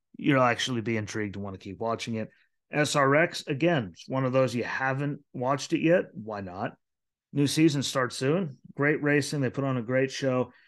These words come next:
And I'm excited to see what it looks like this season with E S P N having it moving to Thursday nights from, you know, C B S where it was Saturday nights. I believe it was. Correct me where I'm wrong.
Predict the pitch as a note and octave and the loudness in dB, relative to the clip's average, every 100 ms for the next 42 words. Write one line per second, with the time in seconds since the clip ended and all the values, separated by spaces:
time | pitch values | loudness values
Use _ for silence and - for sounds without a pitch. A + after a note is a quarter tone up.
0 | _ - C#3+ - D3+ C3 A2 C#3 A#2+ C3+ | _ -2 -2 0 -2 -2 -2 -2 -2 -4
1 | C3 A2+ G#2+ A2 - G#2+ A2+ - C3 A#2 | -4 -8 -6 -10 -8 -8 -8 -6 -6 -6
2 | - A#2+ A2+ G#2+ A2 G#2+ A2 A2 G#2 G2 | -6 -4 -2 -2 -4 -4 -4 -6 -6 -10
3 | - A#2 G#2 F2+ F#2 G#2+ D#3 E3+ - - | -8 -6 -6 -8 -8 -2 2 2 -2 -12
4 | - _ _ _ _ _ _ _ C3+ A2+ | -14 _ _ _ _ _ _ _ -6 -6
5 | G2+ C3 A2+ A2+ A2+ A#2+ G#2+ G#2+ A2+ G#2+ | -4 -4 -2 -2 -4 -4 -4 -2 -4 -2
6 | D3 D3 C#3 C3+ C3 A#2 - _ _ _ | 0 2 2 2 2 -2 -10 _ _ _
7 | _ _ _ _ _ _ _ _ _ G2 | _ _ _ _ _ _ _ _ _ -16
8 | F2+ G#2+ D#2 D#2+ F2+ - - - G#2 - | -6 -6 -8 -16 -18 -18 -20 -10 -10 -10
9 | F2+ E2 E2 E2+ E2+ | -12 -14 -14 -14 -12